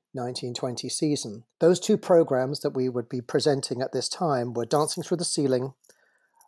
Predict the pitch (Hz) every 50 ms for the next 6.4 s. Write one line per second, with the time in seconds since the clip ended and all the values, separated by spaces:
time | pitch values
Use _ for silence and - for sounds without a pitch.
0 | _ _ 127 - - 165 156 151 151 170 151 151 147 131 131 - - 143 147 156
1 | 147 151 147 - - 165 165 165 165 165 - - 175 160 151 143 - 139 - -
2 | 139 131 131 - - - _ _ _ _ _ _ _ _ _ - 135 139 135 139
3 | - - 143 135 - - - 185 185 190 180 - 190 180 175 - - - 123 117
4 | 117 117 120 120 131 139 170 165 - - 185 160 160 160 - 180 160 151 147 151
5 | 151 147 - - 120 113 117 131 - - - 170 - - - 131 117 117 117 101
6 | 127 110 104 104 104 101 104 -